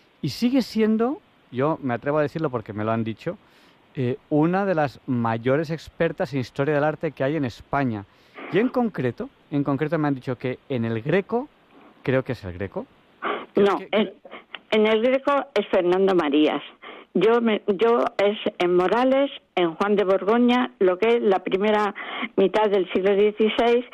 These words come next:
Speaker 2: y el comienzo de la segunda mitad. Pero, mm, el Greco, realmente, el que se dedicó al Greco y publicó magníficos libros fue Fernando Marías.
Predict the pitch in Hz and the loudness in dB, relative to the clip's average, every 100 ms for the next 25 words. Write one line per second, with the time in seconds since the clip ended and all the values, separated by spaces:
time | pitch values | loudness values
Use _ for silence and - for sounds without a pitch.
0 | - - - 190 180 185 - _ - 196 | -16 -12 0 4 4 4 -2 _ 0 0
1 | - 196 220 220 226 202 175 165 175 170 | 2 2 2 2 2 2 2 2 0 2
2 | 175 170 151 - 156 131 - - - - | 2 2 -2 -2 -4 -4 -10 -16 -16 -8
3 | - 196 185 180 - 190 180 175 - 196 | 0 2 2 2 0 2 4 4 2 0
4 | 190 240 247 233 233 226 - 180 190 190 | 2 0 2 2 2 0 0 2 4 4
5 | 175 156 - 170 - 170 160 156 156 - | 2 2 2 2 2 0 0 0 -2 0
6 | 156 151 151 196 196 180 185 185 220 233 | 0 2 2 2 2 2 2 2 2 0
7 | - 180 156 156 156 - 175 165 - - | 2 0 2 2 2 0 0 -2 -6 -16
8 | - - 160 165 180 - - 160 160 180 | -8 0 4 4 4 0 0 0 2 2
9 | 190 196 - - - - 190 202 180 160 | 2 0 -2 -12 -14 0 2 2 0 2
10 | 160 160 151 139 123 110 | 2 2 2 0 0 0